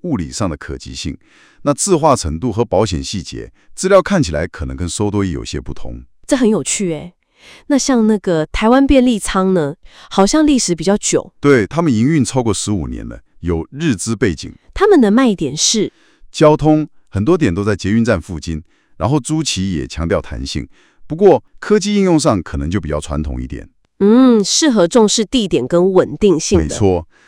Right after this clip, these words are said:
Speaker 1: 再来还有一个模式完全不一样的，Box Four 任意存。
Speaker 2: 哦，这个我好像听过，是送到家的那种。
Speaker 1: 对，他们是到府收送，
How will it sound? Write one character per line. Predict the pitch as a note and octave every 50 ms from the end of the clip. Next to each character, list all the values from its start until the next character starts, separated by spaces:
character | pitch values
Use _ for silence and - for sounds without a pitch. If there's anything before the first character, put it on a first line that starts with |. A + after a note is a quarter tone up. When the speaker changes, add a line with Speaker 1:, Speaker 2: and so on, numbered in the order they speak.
| _ _ -
Speaker 1:
再 | - F3+
来 | E3+ D#3
还 | B2 G2+ C#3
有 | D3+ C#3
一 | G#2+ G#2+ G2
个 | A2
模 | G2 E2+ D#2+ F2
式 | G2 - A2
完 | F#2+ D2+ D#2+ F2+
全 | - - C#2+ C#2+
不 | E2 D#2+ D2
一 | D2
样 | D2+ D2 C2
的， | B1 A1 - _ _ - - - -
Box | C#3+ C#3 - - -
Four | - - C2+ - - _ _
任 | - B2 A#2 F#2+
意 | F2 D#2 C2
存。 | - - G#1+ - - - _ _ _ _ _ _ _
Speaker 2:
哦， | - E4 F4 F4 E4+ D#4 C#4 B3 A3+
这 | G#3+ - G4+ F#4+
个 | - D#4 C4
我 | B3 C4
好 | A#3 G3+ F3+
像 | - B3+ B3
听 | A#3 - - B3 A#3+ A#3+
过， | A3+ C4+ B3+ A3 F3+ D#3
是 | - - - - F4 D#4+
送 | - - - - F#4+ F4 D4+ C#4 C4
到 | D4+ D4+ C#4 B3+ A#3
家 | - - - C4+ C4 A#3+ B3 B3 C4
的 | A#3+ A#3 G#3+
那 | G3+ G#3 G#3+ G3 E3+ D3
种。 | - - D3+ A#2 A2+ D3 - _
Speaker 1:
对， | - A#2 A2 G2 E2 C#2 B1 -
他 | - - A#2+
们 | A#2 A#2
是 | G#2 - B2+ A#2 F#2+ -
到 | - D3 B2+ A2+ G2
府 | E2+ - - E2+ C#2 B1
收 | - - - G#2 G#2 G#2
送， | G2+ - A#2+ F#2+ C2+